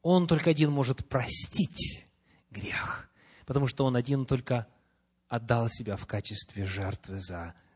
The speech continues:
грехи всего мира. Исповедуйте также друг другу грехи для духовного роста, для преобразования, для исцеления духовного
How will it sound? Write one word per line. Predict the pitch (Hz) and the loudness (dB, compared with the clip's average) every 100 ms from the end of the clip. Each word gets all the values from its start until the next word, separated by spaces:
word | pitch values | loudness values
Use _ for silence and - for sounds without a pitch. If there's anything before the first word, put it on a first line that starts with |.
| - | -12
грехи | 101 95 98 | -12 -10 -10
всего | - - 90 92 | -8 -10 -10 -12
мира. | 87 80 76 - - _ _ _ _ _ _ _ _ _ _ _ _ _ _ _ _ _ _ | -12 -14 -14 -16 -16 _ _ _ _ _ _ _ _ _ _ _ _ _ _ _ _ _ _
Исповедуйте | 135 - 156 185 240 208 196 185 175 | -6 2 2 4 4 4 4 2 2
также | 180 160 165 | 0 0 0
друг | 160 170 165 | 2 2 2
другу | 180 208 160 | 0 0 -2
грехи | 123 127 123 - 220 233 214 - - _ _ | -2 -4 -4 -4 0 2 0 -4 -18 _ _
для | 120 123 156 208 214 - _ _ _ _ _ _ _ _ - | -6 0 2 2 0 -8 _ _ _ _ _ _ _ _ -2
духовного | 110 147 147 139 143 | -2 -2 -4 -4 -4
роста, | 139 110 - - - - _ _ _ _ _ _ _ _ | -4 -4 -6 -8 -12 -12 _ _ _ _ _ _ _ _
для | 110 120 | -4 -2
преобразования, | - 127 135 127 135 135 135 151 135 107 87 - _ _ _ _ _ - | -2 -2 0 0 0 0 2 2 2 -2 -10 -18 _ _ _ _ _ -12
для | 110 127 127 117 - _ _ | 0 4 4 2 -10 _ _
исцеления | 143 - - 120 123 175 180 160 | -8 -6 -4 0 4 4 4 0
духовного | 143 - 127 123 120 104 101 | -2 0 0 0 -4 -4 -6